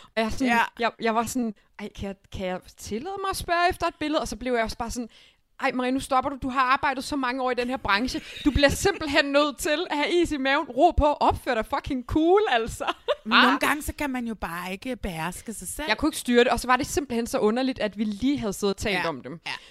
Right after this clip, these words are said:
Speaker 1: Så jeg var bare sådan, kommer til, skyklapper på, min date er lige pludselig lidt lige, ligegyldig, fordi jeg er bare sådan, "Hej, Tue, det er da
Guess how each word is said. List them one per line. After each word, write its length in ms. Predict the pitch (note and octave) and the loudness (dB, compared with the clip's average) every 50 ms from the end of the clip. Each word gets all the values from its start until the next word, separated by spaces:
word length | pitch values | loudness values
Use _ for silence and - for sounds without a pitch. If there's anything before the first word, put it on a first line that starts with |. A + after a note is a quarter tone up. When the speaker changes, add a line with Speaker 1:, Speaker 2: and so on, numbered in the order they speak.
| - - | -16 -10
Speaker 1:
Så 160 | - - C4+ | -4 0 2
jeg 120 | B3+ B3 C4 | 6 6 6
var 60 | C#4 | 6
bare 260 | - C4+ B3+ C4+ C4+ | 6 4 2 2 0
sådan, 340 | - - C4+ A#3+ G#3 G3 F#3 _ _ _ _ _ _ _ _ - | -4 -6 -6 -6 -6 -8 -12 _ _ _ _ _ _ _ _ -6
kommer 260 | - B3 A3+ G#3+ G#3+ | -4 -4 -2 -4 -6
til, 340 | G#3 - - E4 E4 D#4+ D#4 - | -8 -8 -6 -6 -6 -6 -8 -10
skyklapper 600 | - - - - D#4+ - - - D4+ B3 A3+ A#3+ | -14 -12 -8 -6 -8 -6 -6 -4 -4 -4 -4 -6
på, 360 | A3 - C4 C4+ C4 - - _ _ _ - G#3+ G3+ - _ _ _ _ - | -6 -2 0 0 0 -2 -4 _ _ _ -14 -14 -14 -14 _ _ _ _ -4
min 140 | A3+ A#3 A3+ | -4 -4 -4
date 360 | A3 - B3 B3+ C#4+ D#4 - | -2 0 2 2 2 2 0
er 80 | - A3 G#3+ - _ _ _ _ _ | -4 -4 -4 -6 _ _ _ _ _
lige 160 | - B3 D4+ - | -8 -6 -6 -4
pludselig 320 | - C#4 C#4 - - C4 A#3+ | -2 -2 -2 -4 -4 -6 -6
lidt 240 | B3 D4+ D#4+ - | -4 -6 -6 -4
lige, 380 | C4+ B3 B3+ C4 C4+ C#4+ C#4+ C#4 _ _ _ _ _ _ _ - | -4 -2 0 0 0 0 -2 -6 _ _ _ _ _ _ _ -6
ligegyldig, 540 | B3 D4+ E4+ - - C#4+ B3+ A3 - A#3 | -4 -4 -2 -2 -2 -4 -4 -4 -6 -8
fordi 180 | - - B3 A#3+ | -6 -6 -4 0
jeg 80 | B3 B3+ | 0 2
er 40 | |
bare 240 | B3+ B3 G#3 F#3 G3 | 2 4 2 2 2
sådan, 200 | F#3 G#3+ F#3+ - _ _ _ _ _ _ _ - - - | -2 -4 -10 -10 _ _ _ _ _ _ _ -20 -14 -10
"Hej, 340 | - C#3 C3+ D#3+ F3+ G#3 B3+ - _ _ _ _ - | -6 -2 0 0 0 0 -2 -6 _ _ _ _ -18
Tue, 680 | - - - - F4 F4+ G4 G#4+ A4 A4+ G#4 D4+ G3+ - _ _ _ - | -12 -4 0 4 6 8 10 10 10 8 6 4 0 -4 _ _ _ -6
det 100 | D4+ E4+ | -6 -4
er 40 | |
da 120 | E4 D#4+ | -2 -2